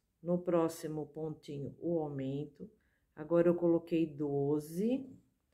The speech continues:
Agora, nós vamos fazer mais um aumento. Dou uma laçadinha na agulha, venho no próximo pontinho aqui e faço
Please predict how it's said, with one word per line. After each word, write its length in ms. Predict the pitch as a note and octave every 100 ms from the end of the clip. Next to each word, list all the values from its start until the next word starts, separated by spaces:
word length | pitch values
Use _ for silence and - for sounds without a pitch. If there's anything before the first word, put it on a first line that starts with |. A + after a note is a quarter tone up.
| _ _ -
Agora, 420 | C#3+ E3 E3 F3
nós 220 | F3+ E3+
vamos 220 | F3 F3
fazer 400 | - F3 E3 E3+
mais 680 | E3 D#3+ D3+ D3 D#3 F3+ F#3
um 180 | G#3+ A3
aumento. 720 | B3 C4 E3+ A2+ F#2+ - - - _ _ _ _ _ _ _ _ _ _ _ _ _ _ _ _ _ _ _ _ _ _ _ _ _ _ _ _ _ _ _ _ _ _
Dou 280 | F3 G#3 F#3
uma 180 | F3+ D#3
laçadinha 680 | C#3+ C#3+ D3+ C#3+ C3+ C3
na 100 | C3+
agulha, 520 | C#3 C#3 C#3 D3 F3
venho 280 | F3+ F#3+ G3
no 140 | G3 F3+
próximo 800 | F#3+ F3 E3+ A3 - C#4 C#4
pontinho 580 | C4+ B3 B3 A#3+ G#3 F#3+
aqui 280 | F#3 F#3 G3+
e 40 |
faço 640 | G#3+ - G3+ A2 A#2 -